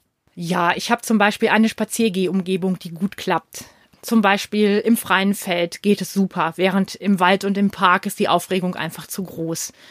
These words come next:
Dann könnte ich sagen, okay, das ist im Moment erstmal die Spaziergehumgebung, die gut funktioniert. Dann gibt's vielleicht einen Hundefreund, mit dem man sich, äh, den man hat, den man, äh, getroffen hat, wo man dann sagen könnte, okay, da können wir uns ja auch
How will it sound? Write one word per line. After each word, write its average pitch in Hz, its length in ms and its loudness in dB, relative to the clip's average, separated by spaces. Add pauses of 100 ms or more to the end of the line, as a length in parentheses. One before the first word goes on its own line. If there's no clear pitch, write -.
(140)
Dann 180 100 -6
könnte 208 220 2
ich - 40 -8
sagen, 190 200 0
okay, 302 260 -2
das 196 180 2
ist 160 140 -6
im 214 80 2
Moment 214 260 4
erstmal 220 320 0
die 214 120 0
Spaziergehumgebung, 202 1200 0 (420)
die 175 80 -2
gut 190 200 -2
funktioniert. 190 840 0
Dann 220 300 2
gibt's - 200 -4
vielleicht 220 340 -2
einen 220 260 4
Hundefreund, 175 800 0 (180)
mit 196 180 -4
dem 202 120 2
man 190 180 0
sich, 185 260 -8 (560)
äh, 196 160 2
den 208 140 4
man 190 180 2
hat, - 300 -6
den - 140 -2
man, 196 280 2 (140)
äh, 196 240 -2
getroffen 190 500 -2
hat, 165 240 -6 (460)
wo 190 80 -8
man 196 160 2
dann 196 100 0
sagen 196 200 0
könnte, - 260 -2
okay, - 320 0 (320)
da 175 100 -2
können 220 240 2
wir 254 80 4
uns 277 160 -4
ja 247 180 2
auch - 160 -4